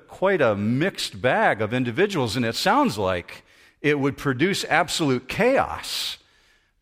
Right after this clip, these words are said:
that that kind of group getting together couldn't possibly be unified.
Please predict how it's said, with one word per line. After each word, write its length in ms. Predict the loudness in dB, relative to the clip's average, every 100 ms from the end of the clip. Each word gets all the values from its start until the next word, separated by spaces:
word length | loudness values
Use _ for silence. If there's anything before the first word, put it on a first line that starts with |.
| -20 -20 -2
that 480 | 4 4 2 -4 2
that 280 | 4 4 -2
kind 280 | 0 2 0
of 120 | -2
group 360 | -2 -2 0
getting 240 | -2 -2 -2
together 420 | -2 0 2 0
couldn't 400 | 0 -2 -2 -4
possibly 720 | 2 2 2 -2 -2 0 -2
be 160 | -2 -4
unified. 880 | 0 0 0 -2 -2 -4 -4 -8